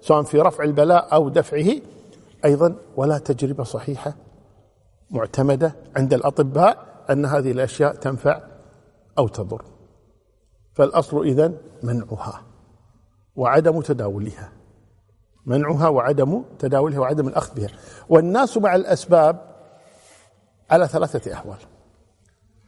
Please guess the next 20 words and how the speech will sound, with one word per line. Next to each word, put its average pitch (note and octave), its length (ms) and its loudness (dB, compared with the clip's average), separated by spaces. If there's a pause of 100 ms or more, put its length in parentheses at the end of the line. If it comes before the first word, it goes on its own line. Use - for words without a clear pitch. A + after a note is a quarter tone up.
(240)
هناك G3+ 600 2 (540)
من F3 180 4
الناس G3+ 580 2 (1080)
من F#3 160 4
ينفي B3 220 4
الأسباب - 400 -6 (880)
ولا E3+ 160 6
يؤمن G3 300 2
بها، B2+ 240 -4 (1500)
يقول: F3+ 220 0
"ما A3 120 6
في D#3+ 80 -10
شيء F#3+ 100 4
اسمه D#3 220 -4
أسباب". A#2 260 -10 (1600)
وهناك A3+ 600 2 (1080)
ضد F#3 340 2 (420)
تماما، C#3+ 440 2 (140)
أقصى G3 260 2
اليمين A3+ 400 2